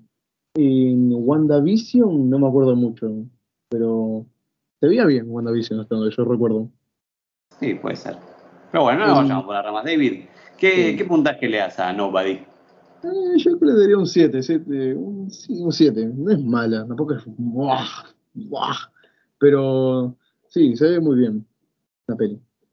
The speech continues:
Speaker 1: Y es
Speaker 2: Yo
Speaker 1: entretenida.
Speaker 2: también, un, un siete, un siete bien merecido. El culo te llueve.
Speaker 1: El culo te
Speaker 2: Así
Speaker 1: llueve,
Speaker 2: que
Speaker 1: vos también.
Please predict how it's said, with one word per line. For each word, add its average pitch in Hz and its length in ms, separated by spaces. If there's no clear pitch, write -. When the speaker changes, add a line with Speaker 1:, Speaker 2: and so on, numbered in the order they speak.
Speaker 1:
Y 127 140
es 131 60
Speaker 2:
Yo 139 40
Speaker 1:
entretenida. 123 340
Speaker 2:
también, 98 240
un, 135 80
un 127 60
siete, 92 300
un 107 100
siete 117 320
bien 123 160
merecido. 90 540
El 113 80
culo 113 200
te 101 80
llueve. 95 280
Speaker 1:
El 127 100
culo 143 240
te 127 60
Speaker 2:
Así 120 100
Speaker 1:
llueve, 113 220
Speaker 2:
que 113 80
Speaker 1:
vos 110 100
también. 107 260